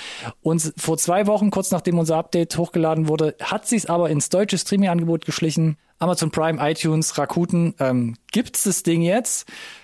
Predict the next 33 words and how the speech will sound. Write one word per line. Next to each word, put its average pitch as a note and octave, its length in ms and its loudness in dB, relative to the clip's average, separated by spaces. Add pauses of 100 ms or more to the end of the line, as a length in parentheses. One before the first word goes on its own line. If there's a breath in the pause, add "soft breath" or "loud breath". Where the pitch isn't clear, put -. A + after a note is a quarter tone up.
Film B3+ 460 2
von G3+ 240 2
und F#3+ 80 4
mit G3+ 180 2
Kristen F#3 400 0
Wiig, G3+ 380 0
Annie F#3 340 2
Mumolo F3+ 760 2
und D#3+ 640 2
ich - 60 -6
hab F3 120 -2
das G#3 140 -2
gesehen F3 520 2 (160)
und D3+ 280 0
wie E3+ 100 2
so A#3 80 2
ein A#3 60 2
kleiner G3 280 2
Junge G3+ 220 4
bin F#3+ 80 2
ich F#3 80 0
dann F3 140 4
zu D3+ 160 0
Alex F3+ 340 2
per D#3 160 -2
WhatsApp, E3+ 440 0
"Alex, A3 640 0
Alex, G#3+ 480 0
guck G#3+ 160 2
das B3+ 200 2
doch F3+ 140 2
mal F#3+ 240 4
an, F3+ 180 4